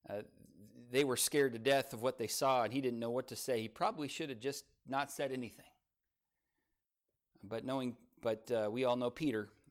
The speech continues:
and he likes to open his mouth and insert foot.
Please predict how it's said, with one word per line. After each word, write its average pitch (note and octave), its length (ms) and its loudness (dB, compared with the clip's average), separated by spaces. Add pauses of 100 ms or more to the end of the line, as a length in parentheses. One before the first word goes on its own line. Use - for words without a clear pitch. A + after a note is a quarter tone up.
(140)
and G2 100 -16
he A2+ 80 -10
likes A2 320 -4
to G#2 220 0
open A2+ 260 -4
his A2 120 -6
mouth A2 460 -6 (540)
and G#2 180 -6
insert A2 380 -6
foot. G2 280 -6